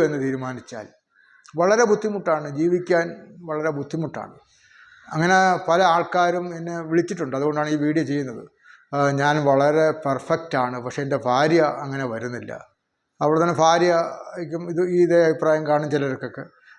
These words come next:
"ആ, ഞാൻ വളരെ പെർഫെക്റ്റ് ആണ്, എനിക്ക് എല്ലാ കാര്യങ്ങളും അടുക്കും ചിട്ടയും വേണം, പക്ഷേ എൻ്റെ ഭർത്താവിന് അതില്ല." ഇങ്ങനെ പെർഫെക്ഷനിസം കൊണ്ട് ബുദ്ധിമുട്ടുന്നവരുണ്ട്. കാരണം അവർ ബുദ്ധിമുട്ടുന്നു എന്ന് മാത്രമല്ല, അവർക്ക് എല്ലാ കാര്യങ്ങളും വളരെ പെർഫെക്റ്റ് ആയിട്ട് ചെയ്യണം,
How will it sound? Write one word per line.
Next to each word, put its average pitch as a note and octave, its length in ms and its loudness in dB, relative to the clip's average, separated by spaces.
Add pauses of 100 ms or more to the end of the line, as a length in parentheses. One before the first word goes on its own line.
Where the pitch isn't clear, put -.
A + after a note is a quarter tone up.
(100)
"ആ, D3+ 80 2 (200)
ഞാൻ D#3 280 0
വളരെ D3+ 220 4
പെർഫെക്റ്റ് D3+ 520 -4
ആണ്, B2+ 240 -4 (340)
എനിക്ക് C#3+ 160 -2
എല്ലാ D#3 280 6
കാര്യങ്ങളും C#3+ 600 -2
അടുക്കും C#3 340 0
ചിട്ടയും C3+ 420 0
വേണം, A#2+ 400 -8
പക്ഷേ D3+ 160 0
എൻ്റെ D3+ 160 2
ഭർത്താവിന് C3+ 600 0 (260)
അതില്ല." A#2+ 340 -6 (760)
ഇങ്ങനെ F#3+ 260 4
പെർഫെക്ഷനിസം G3 1040 0 (720)
കൊണ്ട് C#3 320 0 (580)
ബുദ്ധിമുട്ടുന്നവരുണ്ട്. D#3 1080 2 (220)
കാരണം D#3+ 240 2
അവർ D#3+ 280 4 (160)
ബുദ്ധിമുട്ടുന്നു F3+ 580 -2
എന്ന് F3 120 -4
മാത്രമല്ല, C#3+ 580 -4 (500)
അവർക്ക് E3+ 160 2
എല്ലാ A3 240 6
കാര്യങ്ങളും G#3 600 0
വളരെ F#3 300 -4
പെർഫെക്റ്റ് F3+ 460 -8
ആയിട്ട് E3 200 -8
ചെയ്യണം, C#3 320 -16